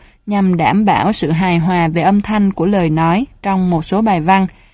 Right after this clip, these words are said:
đặc biệt là những bài người viết và đọc trong những dịp có ý nghĩa lịch sử lớn.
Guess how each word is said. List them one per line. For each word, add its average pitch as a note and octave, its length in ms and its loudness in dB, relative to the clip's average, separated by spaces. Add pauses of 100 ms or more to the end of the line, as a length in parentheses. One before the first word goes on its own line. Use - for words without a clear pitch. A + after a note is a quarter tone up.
(100)
đặc G3+ 240 -4
biệt F#3 240 0
là F3+ 80 0
những F3 260 2
bài F#3 260 2
người F3 260 2
viết F#3+ 400 -2
và F#3+ 140 -4
đọc E3+ 240 0 (100)
trong G3+ 140 -2
những F3+ 220 0
dịp F3+ 240 0
có A#2+ 100 -6
ý A3 120 -2
nghĩa E3 220 0
lịch F#3 180 0
sử C#3+ 180 -4
lớn. F#3 360 0